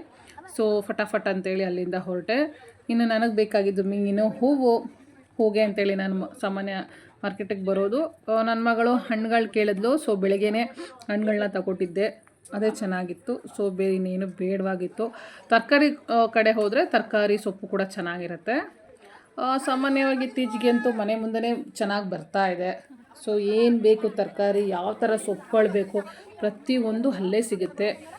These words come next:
So ಹಾಗಾಗಿ ಇಲ್ಲಿಂದ ನಾನೇನು ಜಾಸ್ತಿ ತೊಗೊಂಡು ಹೋಗೋದಿಲ್ಲ.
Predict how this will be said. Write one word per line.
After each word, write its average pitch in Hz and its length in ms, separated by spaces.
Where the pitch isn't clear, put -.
So 247 220
ಹಾಗಾಗಿ 233 440
ಇಲ್ಲಿಂದ 220 280
ನಾನೇನು 208 480
ಜಾಸ್ತಿ 190 240
ತೊಗೊಂಡು 190 360
ಹೋಗೋದಿಲ್ಲ. 175 380